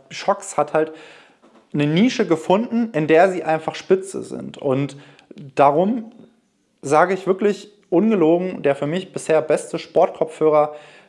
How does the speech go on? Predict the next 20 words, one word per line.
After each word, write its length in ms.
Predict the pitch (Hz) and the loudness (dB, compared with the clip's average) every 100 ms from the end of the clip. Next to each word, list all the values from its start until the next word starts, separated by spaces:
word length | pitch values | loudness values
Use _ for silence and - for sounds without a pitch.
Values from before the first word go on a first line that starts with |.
| - | -4
den 160 | 135 143 | -2 0
ich, 240 | 139 143 | -4 -6
den 160 | 135 135 | -4 -4
ich 300 | 131 - _ | -4 -12 _
habe. 520 | - 147 175 175 180 - | -4 2 2 2 -2 2
Ja, 220 | 156 185 | 4 4
sie 160 | 170 160 | 2 -2
haben 240 | 151 156 | -2 -2
nicht 200 | 170 190 | -6 -6
den 80 | 170 | -8
perfekten 500 | 160 151 156 - 147 | -6 -6 -6 -6 -10
Sound, 400 | - 160 170 - | -2 0 0 -2
aber 140 | 135 | -4
der 120 | 151 156 | -2 -2
Sound 300 | - 165 175 | 0 0 -2
ist 180 | - | -10
gerade 240 | - 156 160 | -4 -4 -4
zum 200 | - 147 | -6 -10
Sport 440 | - 147 147 151 | -4 2 2 2
einfach 320 | 135 139 151 | -2 -6 -6